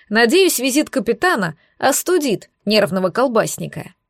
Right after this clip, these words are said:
Еще днем я собиралась на рынок за свежей рыбой для котов, а теперь решила заглянуть и к Шварцам. Захвачу успокоительные травки обоим супругам. Пригодится, даже не сомневаюсь в этом. Господин Смол ушел,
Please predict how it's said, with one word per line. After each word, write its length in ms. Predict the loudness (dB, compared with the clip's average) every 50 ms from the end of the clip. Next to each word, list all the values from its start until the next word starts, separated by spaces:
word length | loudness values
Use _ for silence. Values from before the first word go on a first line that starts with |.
| _ _ _ _ _ _ _ _ -4
Еще 300 | -4 -2 0 2 0 0
днем 240 | 0 0 -2 0
я 140 | 2 0 0
собиралась 540 | 0 0 0 0 2 2 2 2 2 0 0
на 120 | 0 0
рынок 320 | 0 0 0 -2 -4 -6 -6
за 160 | -4 -2 -2
свежей 380 | -2 0 0 0 0 2 2 2
рыбой 260 | 2 2 0 0 0
для 160 | 2 2 0
котов, 520 | 0 0 -2 -2 0 -2 -2 -2 -6 -12 _ _ _ _ _ _ -4
а 140 | 0 0 0
теперь 520 | 0 0 -6 -6 -2 0 2 2 0 0 _ _ -20 -12 -2 0
решила 440 | 2 2 2 4 4 4 4 4
заглянуть 440 | 4 2 0 0 0 0 0 -2 -4 -6
и 80 | -10 -6
к 60 | -4
Шварцам. 720 | -4 -4 0 0 0 0 0 -4 -8 -8 -8 -8 -10 -12 _ _ _ _ _ _ _ _ _ -4
Захвачу 500 | -2 0 0 2 2 2 2 4 2 0
успокоительные 680 | 0 0 -2 -2 0 2 2 2 2 0 0 0 0
травки 380 | 0 0 0 0 0 0 -2 -4
обоим 460 | -2 0 0 0 0 2 0 0 0
супругам. 640 | -2 -4 -4 -4 0 0 0 0 0 -4 -8 -8 -14 _ _ _ _ _ _
Пригодится, 720 | -2 -2 0 2 4 4 4 2 0 -2 -2 -6 -6 -8 -8 _ _ -4
даже 320 | 0 2 2 2 2 2
не 260 | 2 2 2 0 0
сомневаюсь 680 | -2 -2 -4 -2 -2 0 2 2 2 2 0 -4 -4
в 40 | -2
этом. 440 | -2 -2 -2 -4 -10 -12 -12 -18 -20 _ _ _ _ _ _ _ _ _ _ _ _ _ -8
Господин 540 | -2 0 0 2 4 2 4 4 2 0 0
Смол 360 | -2 -2 0 2 2 2 2 0
ушел, 520 | -2 -2 -2 -2 0 2 2 2 0 -2